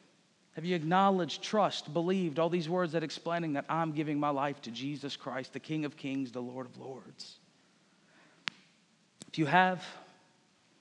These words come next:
are you being changed by Jesus? Are you trying to be a Christian without life transformation? Are you trying to be a Christian without God doing a good work in your life, without him continually,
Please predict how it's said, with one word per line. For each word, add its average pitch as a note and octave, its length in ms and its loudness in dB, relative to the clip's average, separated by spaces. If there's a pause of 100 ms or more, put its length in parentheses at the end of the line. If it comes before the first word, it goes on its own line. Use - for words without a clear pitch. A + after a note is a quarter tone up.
(440)
are C#3 80 -2
you G#3 100 8
being A#3+ 240 6
changed G3 420 2
by G#3 140 0
Jesus? A3 560 -2 (2250)
Are E3 80 2
you G3+ 140 6
trying G3+ 200 6
to G3 60 2
be F3 120 6
a D#3 40 4
Christian G3 420 0
without E3 240 2
life E3 200 4
transformation? F#3 680 -2
Are - 20 2
you F#3 60 0
trying G3 160 2
to F3 40 0
be F3 80 2
a D#3+ 40 -2
Christian F#3 320 -2
without E3 300 4
God E3 180 4
doing E3+ 160 0
a D#3+ 40 -2
good D3+ 180 -2
work E3+ 240 0
in E3 80 -4
your E3 100 0
life, E3 240 2
without D#3 180 2
him D#3 120 0
continually, D#3+ 760 -4